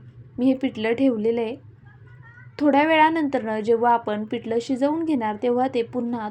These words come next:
थोडंसं घट्ट होणारच आहे, त्यामुळे इथे मी सुरुवातीला थोडं पातळ ठेवलेलं आहे. पहा, आता हे आपण हा चमचा काढून टाकूया आणि यावरती झाकण ठेवूया.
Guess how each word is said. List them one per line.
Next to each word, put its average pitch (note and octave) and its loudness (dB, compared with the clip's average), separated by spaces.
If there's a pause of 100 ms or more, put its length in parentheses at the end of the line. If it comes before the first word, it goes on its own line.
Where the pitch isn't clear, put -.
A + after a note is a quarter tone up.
थोडंसं D#4 -4
घट्ट C#4 -2
होणारच A3 -4
आहे, A3+ -8 (760)
त्यामुळे D4 4
इथे B3 -2
मी A3+ -4
सुरुवातीला A#3 0 (100)
थोडं C4+ 2
पातळ C#4 -2
ठेवलेलं G#3 -6
आहे. A3 -12 (1120)
पहा, B3+ 2 (540)
आता - 2
हे D4 4
आपण A#3 0 (160)
हा C4+ -4
चमचा C#4 0
काढून C4+ 4
टाकूया C4+ -2
आणि A3+ -4
यावरती A3 -2
झाकण C#4 -2
ठेवूया. G#3 -8